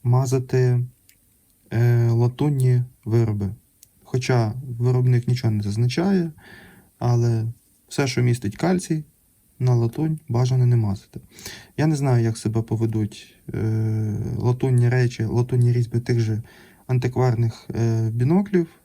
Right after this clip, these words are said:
е, зроблених з латуні, так, яких треба зберегти в максимально первозданному вигляді. Тому дану змазку я би не зас-, не ризикнув застосовувати для латунних виробів.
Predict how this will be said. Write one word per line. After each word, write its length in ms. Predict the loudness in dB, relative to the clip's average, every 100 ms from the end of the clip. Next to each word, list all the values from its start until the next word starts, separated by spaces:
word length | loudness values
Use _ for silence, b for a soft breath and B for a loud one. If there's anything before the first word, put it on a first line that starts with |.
| -10
е, 300 | -4 -2 -2
зроблених 460 | 0 0 2 2 0
з 100 | 0
латуні, 440 | -2 0 0 0
так, 240 | -2 -4 -6 B B B B
яких 240 | -4 -2 -2
треба 300 | 0 0 0
зберегти 580 | 0 -2 -2 -2 0
в 120 | 0 -2
максимально 920 | -2 0 2 2 2 0 -2 -2 -4 -8 -14 -18 -6
первозданному 640 | 0 0 2 2 2 0
вигляді. 420 | 0 0 -2 -4 -10 B B B B B B
Тому 300 | -4 0 0
дану 280 | 0 -2 0
змазку 380 | 0 0 0 -2
я 140 | -2
би 120 | 0 2
не 240 | 2 2
зас-, 220 | 0 -2
не 180 | 0 0
ризикнув 420 | 0 -4 0 0
застосовувати 760 | -2 -6 -8 -2 0 0 -2 -4
для 320 | -2 -2 -2
латунних 640 | -2 -4 -2 -2 -2 -4
виробів. 400 | -4 -4 -4 -8